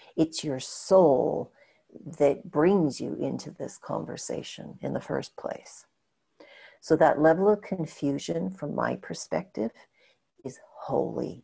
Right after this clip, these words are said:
It means we're shaking things up. We're expanding your consciousness. This is good. And it's a circular, cyclical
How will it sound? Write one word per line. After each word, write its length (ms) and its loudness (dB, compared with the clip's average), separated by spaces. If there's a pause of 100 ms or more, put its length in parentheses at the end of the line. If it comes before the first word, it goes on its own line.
It 240 0
means 600 -6 (540)
we're 340 -6
shaking 580 -8
things 340 -8
up. 280 -4
We're 140 -8
expanding 680 -4
your 180 -8
consciousness. 960 -18
This 200 -12
is 140 -12
good. 380 -8 (1500)
And 420 2 (640)
it's 300 2
a 80 2
circular, 1120 -4 (960)
cyclical 1120 -6